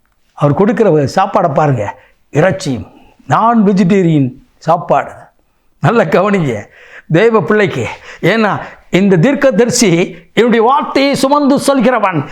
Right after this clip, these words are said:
இந்த தீர்க்கதரிசி என் நாமத்தை உலகெங்கிலும் சொல்லக்கூடியவன். இந்த தீர்க்கதரிசி தேசத்திற்கே ஆசீர்வாதத்தை கொடுத்தவன். இந்த தீர்க்கதரிசியை நானே போஷித்து நடத்துவேன் என்று தேவன் உத்தரவாதம் எடுக்கிறார்.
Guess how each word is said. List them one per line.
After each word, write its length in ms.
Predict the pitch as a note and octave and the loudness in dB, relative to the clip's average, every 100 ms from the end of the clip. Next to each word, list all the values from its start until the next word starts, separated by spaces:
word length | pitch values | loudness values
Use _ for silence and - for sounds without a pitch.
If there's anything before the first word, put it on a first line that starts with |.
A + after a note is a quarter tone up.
| - | -4
இந்த 180 | F#3 G#3 | 0 2
தீர்க்கதரிசி 960 | C4+ D4+ D4+ D4+ C#4+ D#4 B3+ A#3 C4 - - | 2 0 0 0 0 0 0 0 -2 -8 -8
என் 260 | - A#3 C#4 | -2 0 2
நாமத்தை 560 | C4 E4 E4 D#4+ D#4+ C#4 | 2 2 0 0 0 2
உலகெங்கிலும் 680 | B3+ D4+ E4 D#4+ D#4+ D#4+ - | 2 2 0 0 0 0 0
சொல்லக்கூடியவன். 840 | D4+ E4+ E4 E4 D#4 D4 A#3+ G3 D3+ - - | 0 0 0 0 0 0 -2 -4 -6 -12 -8
இந்த 280 | - C4+ D4+ | -2 0 2
தீர்க்கதரிசி 920 | B3 E4+ E4+ D4 D#4 - C4+ A#3+ - F3+ | 2 0 0 -2 -2 0 0 -2 -4 0
தேசத்திற்கே 800 | C4+ E4 E4 E4+ D4 D#4+ C4 E4+ D#4 | 2 2 0 0 -2 0 0 0 0
ஆசீர்வாதத்தை 640 | D#4 D#4 E4 D4+ D4+ D#4 | 0 0 2 0 0 0
கொடுத்தவன். 560 | B3+ D4 C#4+ C4 A3 E3+ - - | 0 0 0 0 0 -4 -8 -2
இந்த 240 | A3 A#3+ | 2 2
தீர்க்கதரிசியை 1000 | C#4 D#4 D#4 D4 - B3 G3 F#3+ D3+ - - | 2 0 0 0 0 0 2 0 0 -4 -16
நானே 880 | - B2+ D#3 A3 A#3 A#3 A3+ A3+ A3+ | -6 0 2 2 0 0 0 0 0
போஷித்து 500 | G3 G#3 G#3 F#3 G#3 | 0 0 0 -2 0
நடத்துவேன் 440 | E3+ E3+ E3 F#3 E3 | 0 0 -2 0 2
என்று 300 | C#3+ C#3 - - - | 0 -2 -4 -14 -20
தேவன் 400 | - B3+ C4 A3+ | -4 0 2 0
உத்தரவாதம் 600 | G#3+ - F#3+ D#3+ D3 C3+ | 0 0 0 0 0 0
எடுக்கிறார். 520 | A#2+ - B2+ F2+ - | -2 -4 -4 -4 -6